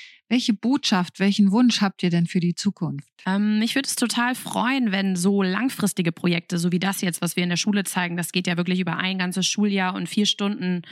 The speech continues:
Speaker 2: in der Woche, ähm, dass es solche Projekte für junge Geflüchtete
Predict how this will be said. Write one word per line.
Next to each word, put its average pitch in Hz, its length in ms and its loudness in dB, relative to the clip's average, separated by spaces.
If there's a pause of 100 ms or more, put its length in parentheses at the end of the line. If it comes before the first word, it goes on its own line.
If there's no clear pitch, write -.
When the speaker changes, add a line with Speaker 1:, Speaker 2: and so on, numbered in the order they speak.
(360)
Speaker 2:
in 202 140 2
der 190 140 0
Woche, 180 440 -2
ähm, 175 260 -2
dass 175 200 -4
es 180 120 -6
solche 196 520 0
Projekte 190 920 -2
für 214 600 0
junge 208 400 -2
Geflüchtete 190 840 -2